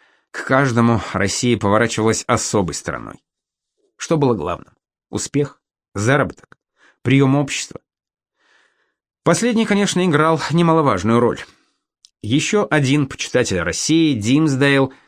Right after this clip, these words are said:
реализовал здесь заветную мечту каждого врача.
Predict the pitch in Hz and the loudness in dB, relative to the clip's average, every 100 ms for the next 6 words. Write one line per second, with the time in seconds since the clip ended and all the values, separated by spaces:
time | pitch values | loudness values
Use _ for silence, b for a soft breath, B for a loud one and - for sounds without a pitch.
0 | B B - 113 123 113 107 156 185 151 | B B -2 2 2 2 2 2 0 0
1 | 170 - - 92 98 113 196 202 175 175 | 0 -2 -6 -4 0 2 0 0 0 2
2 | 139 107 - - 151 139 - 113 104 98 | 2 0 -4 -2 -2 -2 0 0 0 0
3 | 98 90 92 87 - - | 0 0 -2 -4 -8 -10